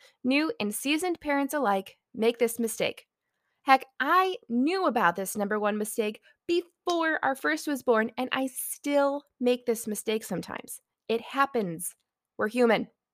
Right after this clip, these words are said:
So this mistake is most common in the earliest months. This is because when our babies are brand spanking new, their wake windows can be as short as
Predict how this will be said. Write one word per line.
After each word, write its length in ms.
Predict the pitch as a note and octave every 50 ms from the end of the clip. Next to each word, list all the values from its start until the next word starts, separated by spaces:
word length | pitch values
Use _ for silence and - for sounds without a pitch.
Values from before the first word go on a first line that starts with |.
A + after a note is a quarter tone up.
| _ _ _ - - - - _ _ _ _ _ _ _ _ _ _ _
So 200 | - - B3 A3
this 240 | A3 C4+ D#4 - -
mistake 580 | D#4+ F4 - - - A#3+ F#3+ F3+ F#3 - - - -
is 160 | F#3+ F3+ -
most 460 | G3 G3 G3+ G3+ A#3 D#4 D#4+ - -
common 420 | - - G3 F3+ E3+ E3+ E3 F3+ - _
in 140 | - G3 G3
the 160 | F#3+ G3 - _ _ -
earliest 680 | G#3 A3 A#3 A#3+ B3 B3+ B3+ B3+ B3 B3 - - -
months. 520 | G#3 F#3+ E3+ D#3 - - - - - - - _ _ _ _ _ _ _ _ _ _ _ -
This 160 | A#3 C4+ E4
is 100 | E4+ -
because 380 | F#4+ E4 - B3 A3 G#3+ - G#3+
when 100 | G3+ G3+
our 140 | - A#3+
babies 420 | C4 - C4+ B3+ A3+ G#3+ G3 F#3+ - -
are 80 | - E3
brand 480 | F3 - - F#3 F#3+ A3 B3 C#4 C#4+ C#4+
spanking 400 | - - C#4+ C#4+ - D#4+ C#4+ C#4
new, 300 | A3+ F3 D#3+ D#3+ E3+ F3 _ _ _ _ _ _
their 180 | - G#3 A3 A3+
wake 360 | G#3+ G3+ A#3+ C4 D4 D4 -
windows 460 | A#3+ G#3 F#3+ F3+ E3+ E3+ F3 F#3 -
can 180 | - - A3 A3
be 180 | G#3+ A3 A3 -
as 140 | A3 A3
short 400 | - - - - A#3+ A#3+ A#3+ A#3 - _ -
as 220 | G3 F#3+ - -